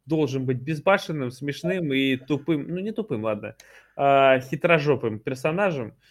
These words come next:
А здесь, э, он более приземленный, более мрачный, и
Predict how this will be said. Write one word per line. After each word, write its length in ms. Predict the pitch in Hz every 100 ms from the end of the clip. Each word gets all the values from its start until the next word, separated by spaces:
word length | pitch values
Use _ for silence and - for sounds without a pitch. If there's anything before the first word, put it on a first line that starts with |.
| _ _ -
А 220 | 131 131
здесь, 540 | 127 139 214 214 -
э, 340 | 143 131 131 127
он 540 | 127 - 147 156 135
более 420 | 120 156 165 139
приземленный, 640 | 127 131 131 143 170 185 139
более 320 | 127 147 143
мрачный, 520 | 135 151 156 - 120
и 240 | 110 127